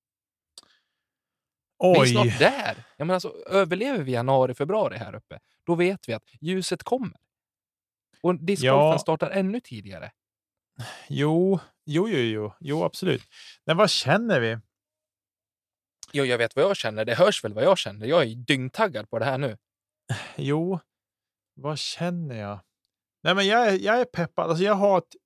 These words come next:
Speaker 1: jag har inte spelat discgolf nu på jätte, jätte, jätte, jättelänge.
Speaker 2: Nej.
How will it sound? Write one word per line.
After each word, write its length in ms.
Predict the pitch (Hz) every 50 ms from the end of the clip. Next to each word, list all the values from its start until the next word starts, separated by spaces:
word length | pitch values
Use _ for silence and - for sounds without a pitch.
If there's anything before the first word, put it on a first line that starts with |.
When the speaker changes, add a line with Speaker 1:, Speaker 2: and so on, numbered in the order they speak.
| _ _
Speaker 1:
jag 180 | - 175 208
har 140 | 202 208 202 180
inte 140 | 165 180
spelat 240 | 147 - 165 156 151
discgolf 400 | 143 143 127 - - 151 135 120
nu 180 | 135 135 127 113
på 180 | - - 120
jätte, 520 | 117 113 117 127 139 131 - _ _ - 120
jätte, 300 | 123 123 120 - - 123
jätte, 240 | 117 107 - - 110
jättelänge. 640 | 107 104 _ - 104 107 107 107 - - 104 - _ _ _ _ _ _ _
Speaker 2:
Nej. 180 | - 117 139